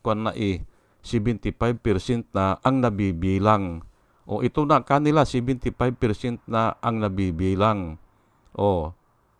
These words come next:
ayan, panalo na si Bongo, si Batul de la Rosa, at saka si, si Amy Marcos, si Tul-, Tolentino, ang matandaan ko dyan. Kaya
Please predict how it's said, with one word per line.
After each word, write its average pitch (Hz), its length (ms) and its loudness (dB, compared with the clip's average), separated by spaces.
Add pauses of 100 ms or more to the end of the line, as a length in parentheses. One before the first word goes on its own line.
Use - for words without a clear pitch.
(640)
ayan, 123 240 2
panalo 120 400 4
na 127 160 0
si 123 160 -2
Bongo, 127 560 -2
si 110 160 -2
Batul 113 400 0
de 117 160 2
la 101 160 4
Rosa, 110 460 0
at - 180 -6
saka 104 300 -2
si, 101 480 -2 (1040)
si 101 460 0 (100)
Amy 110 320 0
Marcos, 120 480 0
si 104 240 -2
Tul-, 120 320 -2
Tolentino, 113 1120 0
ang 90 180 -4
matandaan 98 640 0
ko 90 160 -8
dyan. 98 240 -2
Kaya 139 240 2